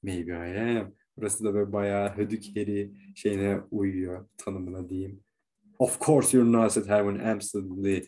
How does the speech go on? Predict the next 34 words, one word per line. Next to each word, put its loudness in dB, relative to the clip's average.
still 0
scribbling 2
away 2
at -12
her -4
letter. -2
"How 0
do 6
you 10
know?" 4
said -4
Ron 0
in -4
a -2
sharp -10
voice. 2
"Because 2
she 6
spends 0
half 0
her 0
time -6
crying 0
these -6
days," 4
said -2
Hermione -4
vaguely. 2
"She 0
does 4
it 0
at -8
meal 4
times, -6